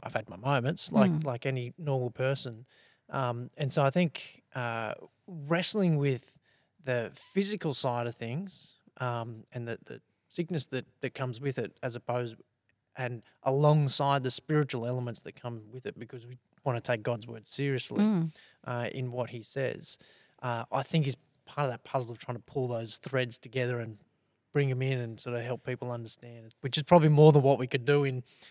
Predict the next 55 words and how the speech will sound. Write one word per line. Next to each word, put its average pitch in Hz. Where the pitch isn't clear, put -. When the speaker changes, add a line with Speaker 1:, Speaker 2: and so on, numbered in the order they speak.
Speaker 1:
the 143
time 131
we've 123
got 123
together 113
here. 113
Speaker 2:
Yeah, 135
absolutely. 151
Um, 147
and 208
so 233
I, 226
can 226
I 240
commend 185
a 170
resource 143
to -
people, 143
um, 135
who 165
wanna 143
dig 143
a -
bit -
deeper 135
in 151
terms 135
of 131
anxiety 131
and 131
maybe 143
some 123
strategies 131
and 127
treatments 185
and 165
all 156
those 147
sorts -
of 156
things? 143
Um, 143
I 170
don't 180
know 165
whether 147
we'll 139
link 147
to -
this 143
in 139
the 127
show 143
notes. 147